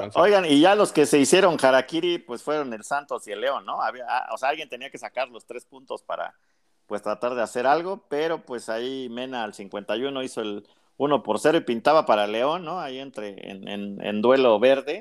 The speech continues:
Speaker 2: en duelo verde. Y, pues, ahí, este, Daniel Aguirre al cincuenta y siete, pues, el uno por uno. Y, pues,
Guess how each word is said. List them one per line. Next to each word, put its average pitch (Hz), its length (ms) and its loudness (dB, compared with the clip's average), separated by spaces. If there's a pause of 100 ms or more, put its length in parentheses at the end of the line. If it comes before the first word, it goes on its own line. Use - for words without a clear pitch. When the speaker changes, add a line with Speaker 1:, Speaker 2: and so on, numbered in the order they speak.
Speaker 2:
en 110 160 -20
duelo 123 240 -6
verde. 127 380 -6 (460)
Y, 120 120 -6
pues, 120 260 -4
ahí, 135 260 0
este, 107 360 -4
Daniel 120 300 -2
Aguirre 127 280 -2
al 117 100 -2
cincuenta 95 460 -8
y 95 60 -6
siete, 120 360 -10
pues, - 280 -20
el 90 140 -18
uno 113 180 -14
por 90 220 -20
uno. 127 360 -8
Y, 120 260 -4
pues, - 920 -10